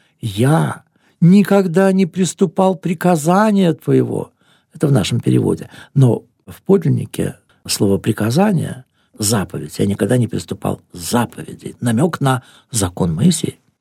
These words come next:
Но в формальном благочестии фарисеям не хватает основного: любви и милосердия, к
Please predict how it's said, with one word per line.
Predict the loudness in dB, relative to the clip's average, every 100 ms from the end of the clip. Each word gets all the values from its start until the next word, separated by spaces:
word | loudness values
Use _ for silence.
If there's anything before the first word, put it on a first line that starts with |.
| _ _ _ _ _ _ _ _ _ _ _ _ _ _ _ _ 2
Но | 4 6 4 -2
в | -8
формальном | -8 -4 0 2 4 4 4 2 2
благочестии | 2 2 0 2 2 2 -2 -4 -4 -4 -10
фарисеям | -16 -2 2 2 2 -2 2 4 4 2 0 _ _ 2
не | 2
хватает | 2 -2 0 0 0 -2 -6
основного: | -6 -6 -8 -6 -8 -8 -10 _ _ _ _ _ _ 2
любви | 2 2 0 0 0 0 _ _ _
и | 0
милосердия, | 2 2 0 -2 0 0 -2
к | -12